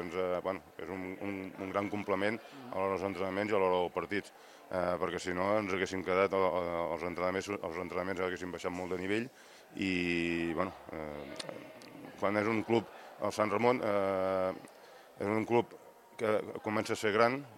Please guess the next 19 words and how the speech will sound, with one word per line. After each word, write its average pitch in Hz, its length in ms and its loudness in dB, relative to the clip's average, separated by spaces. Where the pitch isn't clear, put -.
i 98 300 0
hem 101 100 2
de 98 80 0
començar 98 400 2
a, 101 180 4
a 90 80 -4
mirar 92 240 0
aquestes 92 240 -8
cosetes 90 480 -4
que 87 200 -4
almenys 87 240 -6
començar 95 340 -2
la 92 80 -4
pretemporada 87 480 0
i 87 60 0
començar 90 260 -2
la 82 80 -2
Lliga 82 240 -4
bé. 85 80 0